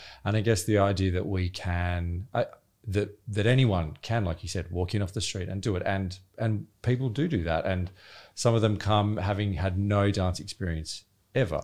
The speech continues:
And we do absolute ballet, absolute beginners ballet, uh, which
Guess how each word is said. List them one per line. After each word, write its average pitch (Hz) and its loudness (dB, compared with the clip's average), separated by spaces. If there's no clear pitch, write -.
And 107 0
we 104 4
do 98 2
absolute 101 0
ballet, 92 0
absolute 131 2
beginners 95 -2
ballet, 82 -4
uh, 90 2
which - -2